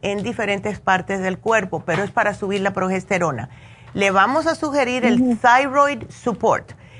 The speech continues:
Speaker 1: que es específicamente para las tiroides. Y lo que vamos a hacer con tu amiga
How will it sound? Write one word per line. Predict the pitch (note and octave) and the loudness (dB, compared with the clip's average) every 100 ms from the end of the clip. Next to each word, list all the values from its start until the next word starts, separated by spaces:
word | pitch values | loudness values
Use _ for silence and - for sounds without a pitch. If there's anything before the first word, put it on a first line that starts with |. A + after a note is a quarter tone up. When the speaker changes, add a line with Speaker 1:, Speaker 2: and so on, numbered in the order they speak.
| - - | -20 -2
Speaker 1:
que | A3 A#3+ | 2 2
es | A#3+ | 2
específicamente | G#3+ A3+ - G#3 F#3 - A#3 C#4 C4+ C#4 A#3+ A3 A#3 | -2 -2 -2 -4 -4 -4 -6 -4 -2 -2 -2 -4 -4
para | A#3+ G3 G3 | 0 0 2
las | F#3 G3 | 0 0
tiroides. | C4+ C4 C4 G#3+ E3+ G3 - - - - - - | -4 0 2 2 -2 -4 -8 -20 -20 -20 -20 -10
Y | B3+ B3+ B3+ A#3 | -4 -2 0 2
lo | A#3+ A#3+ | 0 2
que | A#3 | 0
vamos | A3+ C#4+ G#4+ G4+ | 2 4 2 2
a | F#4+ | 0
hacer | - C#4 C#4 | 2 0 0
con | D4+ D4 | -4 -2
tu | B3+ | -2
amiga | A3 A#3 A#3 F3+ E3 | -2 -2 -2 -2 -4